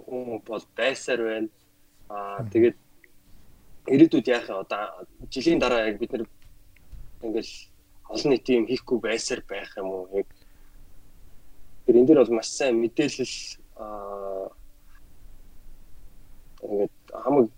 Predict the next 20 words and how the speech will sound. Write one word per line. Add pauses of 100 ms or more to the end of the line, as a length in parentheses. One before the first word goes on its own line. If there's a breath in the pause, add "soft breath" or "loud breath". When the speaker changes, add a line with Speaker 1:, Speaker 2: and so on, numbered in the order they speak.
(200)
Speaker 1:
юм
өөрчлөгдөж
байна
л
да. (2250)
Мэдээлэлтэй
болох
хэрэгтэй.
Гэхдээ (480)
бас
одоо
яг
яах
ёстой
юм
бэ?
Би
бол
одоо
яг